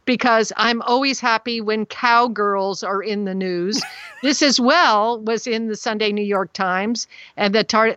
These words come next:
Speaker 1: title of the article is Reclaiming the Work of the West. Apparently, there's some kind of shift going on in the West, and as men leave ranches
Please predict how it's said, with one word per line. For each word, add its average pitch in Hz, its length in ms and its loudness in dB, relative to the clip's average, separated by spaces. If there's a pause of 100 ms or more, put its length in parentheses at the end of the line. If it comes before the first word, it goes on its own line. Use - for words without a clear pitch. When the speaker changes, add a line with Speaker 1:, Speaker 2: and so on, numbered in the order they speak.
Speaker 1:
title 240 320 2
of 240 120 2
the 226 140 -4
article 220 420 -2
is 196 280 -6
Reclaiming 254 800 0
the 214 100 0
Work 208 500 0
of 202 160 0
the 196 100 0
West. - 520 -2 (260)
Apparently, 285 640 0
there's 240 240 2
some 320 240 2
kind 285 240 0
of 226 60 -2
shift - 380 -2
going 208 280 0
on 196 220 0
in 196 100 -2
the 196 80 0
West, 185 460 -2 (260)
and 208 160 0
as 185 180 0
men 240 560 2
leave 226 460 0
ranches 214 840 0